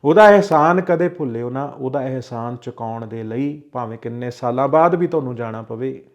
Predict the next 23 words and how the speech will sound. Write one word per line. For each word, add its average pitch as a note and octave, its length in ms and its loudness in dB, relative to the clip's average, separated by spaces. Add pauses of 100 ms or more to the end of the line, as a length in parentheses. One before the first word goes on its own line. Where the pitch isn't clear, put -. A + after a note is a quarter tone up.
(160)
ਜ਼ਰੂਰ G#2+ 360 -10
ਜਾਇਓ। G#2 320 -16 (880)
ਸੋ D#3 120 0
ਬਹੁਤ F3 240 10
ਬਹੁਤ G#3 240 8
ਧੰਨਵਾਦ F3+ 420 6
ਜੀ। F#3+ 260 -2
ਉਮੀਦ C#3+ 300 -2
ਕਰਦਾ D#3 380 2
ਚੰਗੀ C3+ 300 -4
ਲੱਗੀ C3 300 -4
ਹੋਊਗੀ C#3 300 -4
ਕਹਾਣੀ। C3+ 500 -4 (280)
ਅਗਲੀ A#2+ 220 -6
ਵੀਡੀਓ B2 340 -4
ਦੇ C3 100 -4
ਵਿੱਚ A#2+ 500 -8
ਕਿਸੇ A#2+ 240 -8
ਹੋਰ A2+ 260 -8
ਨਵੀਂ A2+ 260 -12
ਕਹਾਣੀ A2+ 420 -10
ਦੇ B2+ 140 -6
ਨਾਲ C#3+ 360 -2